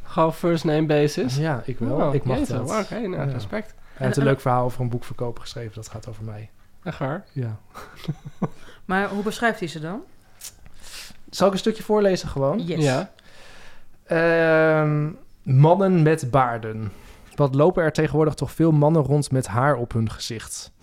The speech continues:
Speaker 2: Wanneer een man zijn hele gezicht dicht laat groeien, kun je niet meer zien hoe hij eruit ziet. Misschien doet hij het daar nou net om. Hij wil niet dat je het ziet. En dan is er nog het wasprobleem. Wanneer die behaarde mannen hun gezicht wassen,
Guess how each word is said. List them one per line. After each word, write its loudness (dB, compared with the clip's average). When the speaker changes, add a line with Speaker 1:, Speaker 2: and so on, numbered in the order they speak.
Speaker 2:
Wanneer 2
een 4
man 4
zijn 2
hele 2
gezicht -2
dicht 0
laat 0
groeien, 0
kun 0
je 4
niet 0
meer 2
zien 0
hoe 0
hij -4
eruit -6
ziet. -14
Misschien 2
doet 2
hij 4
het 0
daar 2
nou 0
net 0
om. -6
Hij 0
wil 4
niet 0
dat -4
je -4
het -6
ziet. -10
En 4
dan 4
is 0
er 2
nog 4
het 0
wasprobleem. -2
Wanneer 6
die 2
behaarde 4
mannen 6
hun 4
gezicht 0
wassen, -2